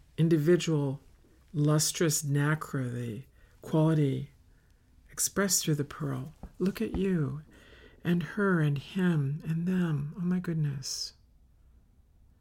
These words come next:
What is that great one expressing through each one of us and all of us? So if we offer to never leave that place of the strand of the silken floss,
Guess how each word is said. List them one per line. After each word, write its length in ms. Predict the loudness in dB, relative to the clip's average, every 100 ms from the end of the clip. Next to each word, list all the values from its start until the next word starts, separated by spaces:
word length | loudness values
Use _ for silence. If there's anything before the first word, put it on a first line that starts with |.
| _ -20 -20 -20 -20 -20 -20 _
What 280 | 2 4 8
is 460 | 8 6 4 -2 -8 -2
that 260 | 0 0 2
great 320 | 4 4 2
one 340 | -2 -2 -4
expressing 840 | -4 -6 -4 0 0 0 -2 -4 -8
through 280 | -6 -6 -2
each 300 | -4 -4 -4
one 180 | -2 0
of 180 | -2
us 260 | -4 -4 -4
and 160 | -4 -4
all 260 | -4 -6
of 100 | -6
us? 480 | -8 -10 -10 -10 -10 -18 _ -20 _ -20 _ _ -20 _ _ -20 -20 -20 -20 -20 -20 -20 -20 -20 -12
So 260 | 0 4 6
if 220 | 6 4
we 120 | 4
offer 400 | 4 2 0 0
to 200 | 0 2
never 400 | 4 4 4 4
leave 500 | 4 6 6 4 4 2
that 380 | 0 -2 -6 -20
place 580 | -6 0 2 2 0
of 120 | -4 -4
the 100 | -2
strand 680 | -2 0 0 0 0 -2
of 120 | -6 -6
the 80 |
silken 480 | -4 -2 -2 -4 -4
floss, 760 | -6 -6 -6 -6 -6 -6 -6